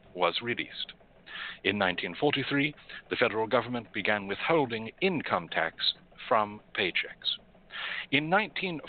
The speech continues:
forty-six, Pumi Pum Adulye Dayad became king of Thailand at age eighteen, beginning a reign that continues to this day. In nineteen fifty-three,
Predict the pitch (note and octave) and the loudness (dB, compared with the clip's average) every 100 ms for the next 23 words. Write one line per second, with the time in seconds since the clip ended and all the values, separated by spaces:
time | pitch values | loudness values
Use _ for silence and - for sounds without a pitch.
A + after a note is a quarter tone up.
0 | - E3+ D#3 G#2 - D#2 - - - - | -2 0 0 -4 -2 -2 -4 -10 -10 -14
1 | - - G#3+ G#3 G3 F#3+ F3 - D3+ F2+ | -8 -2 0 2 4 4 0 0 0 0
2 | B1+ - - - - B2+ C#3 C3+ C#3 C3+ | -6 -16 -20 -14 2 4 4 2 -4 -4
3 | B2 B2 B2+ B2+ A#2+ A2 C3+ D#2+ C#2 - | -2 2 4 2 0 2 2 2 -2 -12
4 | - - A2 - D#3 C#3 C3 B2+ - F3 | -20 -16 -12 -4 -2 -2 -4 -6 -4 -4
5 | E3 E3 D3 - D3 C#3+ E2+ C#2 C2+ - | -4 -4 -4 0 4 4 4 -2 -6 -12
6 | - A2 - C3 B2 A#2+ - - B2+ A#2+ | -2 -2 0 0 0 0 -4 -2 -2 -2
7 | - D#3+ G#2 - - - - - - C3 | -6 -4 -4 -8 -16 -20 -18 -6 -2 0
8 | C#3 C#3 B2 C3 C3+ C3 B2 - C3 - | 2 4 4 6 4 2 -2 -4 -2 -2
9 | C#3 - D#3 G2+ E2 E2 - - - G2+ | -4 -2 -2 -2 -6 -6 -8 -8 -6 -4
10 | E2 - - G#2+ D#2 C2+ - - - - | -4 -8 0 4 4 2 -6 -16 -20 -20
11 | - - - - - A2+ C3+ C#3 C3+ - | -20 -20 -18 -14 0 2 4 4 2 -2
12 | B2+ A#2+ D#3+ D3+ - D3 D3+ D#3+ | -2 0 0 -2 -2 -2 -2 -6